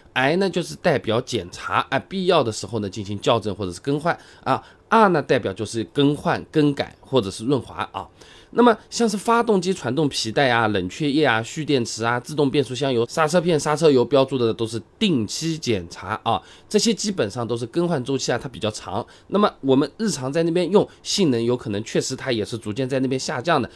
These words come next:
刹车片慢慢会磨掉，这很好理解，对不对啊？那最终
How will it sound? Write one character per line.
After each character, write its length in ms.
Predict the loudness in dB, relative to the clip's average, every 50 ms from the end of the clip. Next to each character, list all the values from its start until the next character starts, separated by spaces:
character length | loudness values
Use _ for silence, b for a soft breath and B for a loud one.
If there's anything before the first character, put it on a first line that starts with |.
| B B B
刹 220 | -8 -6 -6 -4
车 160 | -4 -4 -4
片 180 | -4 -2 -2 -2
慢 160 | -2 0 0
慢 100 | 0 -2
会 140 | 0 0 0
磨 220 | 0 0 0 -2
掉， 160 | 0 0 0 -2
这 120 | -2 -6
很 140 | -6 -2 0
好 100 | 0 0
理 120 | 0 0 -2
解， 140 | -4 -4
对 80 | -2 -2
不 40 | -2
对 60 | -2
啊？ 180 | 0 0 -2 -2 b b b b b b
那 100 | 2 2 2 2 2
最 220 | 4 4 4 4
终 240 | 4 2 0 0